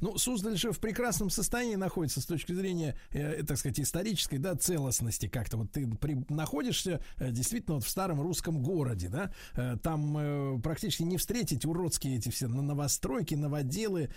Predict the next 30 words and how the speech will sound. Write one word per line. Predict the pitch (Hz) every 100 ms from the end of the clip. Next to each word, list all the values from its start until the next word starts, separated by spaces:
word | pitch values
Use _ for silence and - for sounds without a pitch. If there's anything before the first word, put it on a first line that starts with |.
| - -
ну, | 147 127
в | -
центральной | 165 151 156 135
части | 120 143 - 131
города, | 147 135 120 117
чем, | - 147 117
к |
сожалению, | 143 135 139 127
Москва, | 139 - 147 131
например, | 110 120
не | 151
может | 156 135 -
похвастаться. | 135 135 127 - - - - - - -
И, | 117 120 123 120 117 113
да, | 113 107
вот | 101 104 120
имел | 110 135 143 127
несколько | 131 - 120
бесед | 127 127 110
с | -
архитекторами, | 120 135 143 185 131 127
они | 127 139 139
выражают, | 123 139 127 143 151 -
к |
моему | 135 135 135
неу-, | 131 135 139 156
неудоумению, | 147 139 139 143 175 160 151
искреннее | 185 - 127 127 127
непонимание, | 127 120 127 131 151 160 123
почему | - 127 147